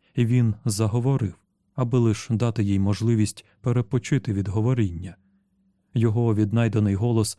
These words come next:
швидко сівся до крякання. Якщо леді Мурасакі була здивована, почувши його говір,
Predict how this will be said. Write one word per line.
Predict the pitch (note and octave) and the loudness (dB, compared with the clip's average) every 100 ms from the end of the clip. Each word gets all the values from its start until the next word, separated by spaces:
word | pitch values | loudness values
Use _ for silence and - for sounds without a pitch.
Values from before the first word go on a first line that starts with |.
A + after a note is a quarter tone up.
| _ - | _ -14
швидко | - C#3 B2+ - F#2+ | -2 -2 -2 -6 -8
сівся | - A#2+ G#2+ - G#2 | -2 -2 -2 -4 -2
до | A#2+ | -2
крякання. | - B2 G2 - G2+ A2 _ _ _ _ _ _ _ _ | 0 -2 -2 -8 -10 -10 _ _ _ _ _ _ _ _
Якщо | A#2+ G2 - A#2 G#2+ F2+ | -6 -6 -4 0 0 0
леді | A2 G#2+ G#2+ | 0 0 0
Мурасакі | G#2 G#2+ - A#2+ G#2+ G#2 | 2 0 -2 -4 0 -2
була | F#2+ A#2+ B2+ | 0 0 -2
здивована, | G2+ G#2+ F#2+ F2+ F2 - | -2 -2 -2 -4 -8 -8
почувши | - A#2 A#2 G2 - | -4 -2 0 -2 -2
його | G2 G2+ B2 | 0 0 -2
говір, | A2+ F#2 - F2+ | -2 -4 -6 -12